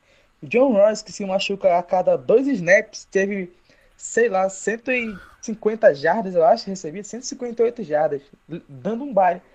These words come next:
Tedrick Thompson não dá mais. Tedrick Thompson, Thompson a gente tentou ano passado, estamos tentando esse ano, mas não dá mais. Já, já tão pegando no pé do Pete Carroll, disse que vai testar novos safeties. Teve,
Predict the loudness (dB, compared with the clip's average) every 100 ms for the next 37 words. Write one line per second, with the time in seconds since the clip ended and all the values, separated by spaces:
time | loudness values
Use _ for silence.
0 | _ _ -6 -6 -8 -8 -8 -8 -6 -2
1 | -2 -2 -6 -14 -14 -6 -6 -6 -10 -10
2 | -10 -10 -16 _ -10 -10 -10 -10 -10 -12
3 | -14 -12 0 0 0 -8 -10 -8 -2 -2
4 | -2 -8 _ _ _ _ _ _ -16 -16
5 | -14 -16 -14 -14 -12 -12 -10 -10 -10 -6
6 | -6 -4 -8 -10 -16 -10 -4 -2 -2 -6
7 | -18 _ _ _ _ _ -16 -16 -14 -12
8 | -10 -10 -12 -4 -4 -4 -14 -18 -6 -2
9 | 2 0 -2 -16 -14 -14 -10 -12 -12 -16
10 | -14 -18 -16 -14 -14 -16 -20 -20 _ _
11 | _ _ _ _ -4 -4 -6 -12 -12